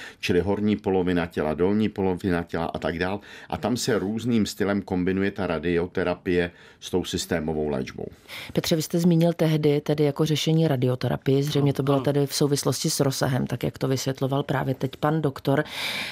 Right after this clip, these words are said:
Speaker 2: Potom přišel, mm, troufám si říct, desetiletý klid
Speaker 3: Ano.
Speaker 2: od této nemoci, ale potom další nádor. Kde tehdy?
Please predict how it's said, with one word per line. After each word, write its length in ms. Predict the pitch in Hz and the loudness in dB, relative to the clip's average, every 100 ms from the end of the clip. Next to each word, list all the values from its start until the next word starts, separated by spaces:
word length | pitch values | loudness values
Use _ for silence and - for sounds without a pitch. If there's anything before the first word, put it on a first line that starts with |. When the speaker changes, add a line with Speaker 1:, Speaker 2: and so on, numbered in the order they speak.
| - | -2
Speaker 2:
Potom 260 | 160 160 233 | 0 4 4
přišel, 760 | 233 185 - 196 196 196 190 - | 4 2 4 4 6 4 2 2
mm, 280 | 135 135 - | 0 0 -2
troufám 400 | - 151 - 160 | 2 2 2 0
si 140 | 160 190 | 2 2
říct, 200 | 185 165 | 2 2
desetiletý 760 | 143 143 147 156 170 175 220 | 2 0 -2 0 0 2 0
klid 440 | 220 151 120 - - - | 2 2 2 0 -10 -6
Speaker 3:
Ano. 120 | 127 | -2
Speaker 2:
od 140 | 127 113 | -2 2
této 320 | 143 135 165 | 2 4 4
nemoci, 580 | 160 151 151 - 135 131 | 4 2 0 0 0 0
ale 420 | - 143 147 156 156 _ - | 0 2 4 2 0 _ -6
potom 320 | 147 185 185 | 0 2 4
další 380 | 170 160 - 196 | 2 2 4 6
nádor. 460 | 185 214 196 135 | 6 4 4 2
Kde 200 | 120 139 | 2 0
tehdy? 480 | - 165 175 139 | 0 0 0 0